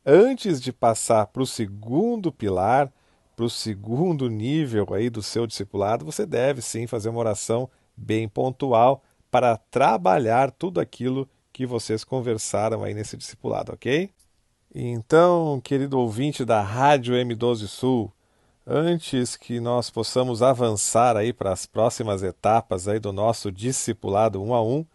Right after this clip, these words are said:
que está baseado lá em Efésios capítulo cinco e capítulo seis, você que ainda não leu esse livro, você leia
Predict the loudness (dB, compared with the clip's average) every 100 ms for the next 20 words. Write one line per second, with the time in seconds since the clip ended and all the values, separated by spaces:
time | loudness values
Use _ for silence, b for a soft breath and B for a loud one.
0 | _ _ _ -10 -6 -6 -2 0 0 2
1 | 4 4 2 0 2 2 0 -2 -2 -4
2 | -8 -10 -6 -2 -2 -2 -8 -12 -8 -8
3 | -6 -8 -8 -8 -10 -6 -4 -4 -6 -12
4 | -12 -8 -6 -6 -8 -6 -6 -2 0 0
5 | -2 -8 _ _ _ _ -12 -8 -8 -4
6 | -2 -2 -2 -2 -2 -2 -2 0 2 6
7 | 4 4 -4 -4 -2 0 0 -2 -8 -6
8 | -4 -2 0 -2